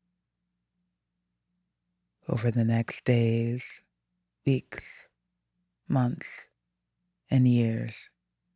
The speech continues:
your body first becomes a skeleton, then a collection of bones,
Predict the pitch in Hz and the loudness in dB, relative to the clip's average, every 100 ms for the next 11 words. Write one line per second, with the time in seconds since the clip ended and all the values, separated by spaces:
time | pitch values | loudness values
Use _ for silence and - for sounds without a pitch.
0 | _ _ _ _ _ _ _ _ - 120 | _ _ _ _ _ _ _ _ -2 2
1 | 120 113 120 123 - 120 - - - 120 | 4 4 4 2 0 0 0 -4 -2 0
2 | 113 - - - 113 113 - - 117 113 | 0 -2 -4 0 0 0 -2 -2 -2 -4
3 | _ _ _ _ _ _ _ _ _ _ | _ _ _ _ _ _ _ _ _ _
4 | _ _ _ _ - 127 117 117 - 123 | _ _ _ _ -4 4 6 4 4 0
5 | 113 - 120 117 110 120 113 110 120 123 | 0 0 0 0 2 2 2 2 -2 -6
6 | - - | -10 -16